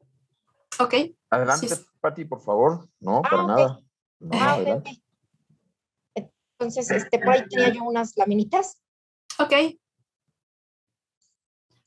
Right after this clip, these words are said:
Speaker 1: Bueno,
Speaker 3: Pues,
Speaker 1: les pedimos
Speaker 3: gracias.
Speaker 1: también a la audiencia, perdón, que nos espera unos minutitos. Este, sabemos que ya estamos en tiempo, pero, pero bueno, seguramente va a ser muy enriquecedor estas últimas, eh, participaciones. Adelante, Pati, perdón.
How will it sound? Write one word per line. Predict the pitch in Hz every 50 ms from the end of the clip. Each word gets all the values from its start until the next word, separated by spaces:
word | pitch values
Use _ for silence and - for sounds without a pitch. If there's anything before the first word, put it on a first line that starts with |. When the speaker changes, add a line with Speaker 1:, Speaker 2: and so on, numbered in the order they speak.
| _ _
Speaker 1:
Bueno, | 254 254 254
Speaker 3:
Pues, | 254 233
Speaker 1:
les | 226 220
pedimos | - 233 226 233 233 254 262 247
Speaker 3:
gracias. | 247 208
Speaker 1:
también | 202 202 214 220 226
a | 220 214
la | 214 202 196
audiencia, | 196 185 185 190 196 214 214 220 220 226 214 202
perdón, | 202 196 196 190 196 202 208 208 214
que | - 202
nos | 190 185 180 180 185 - - - - _ _ _ _ _ -
espera | 226 220 - - 254 240 240
unos | 240 233 233 226 220 - - -
minutitos. | 220 220 233 233 233 233 233 262 262 - 277 285 320 320 - - 269
Este, | 220 185 185 - - _ - 175
sabemos | 185 202 190 196 214 -
que | - 208
ya | 202 196
estamos | 190 - 208 202 196 190 -
en | 214
tiempo, | 202 254 247 240 254 240 240
pero, | - 196 180 175 175 170 170 180 185 - _ _ _ _ _ _ _ _
pero | - 214 214
bueno, | 214 214 208 196
seguramente | 190 - 214 202 220 220 214 214 208 -
va | 220 214
a |
ser | 208 220 214 208
muy | 214 208 214
enriquecedor | 214 208 214 208 196 202 196 - 196 190 190 190
estas | 190 190 - 214 202 - -
últimas, | 190 190 - 185 185 180 180 180 180 - - - _ _ _ _ _ _
eh, | - 190
participaciones. | 190 202 202 196 196 - 214 196 190 190 190 190 190 190 190 190
Adelante, | 240 247 247 254 247 247 240
Pati, | 226 214 208 202 196
perdón. | 190 190 190 185 185 185 180 -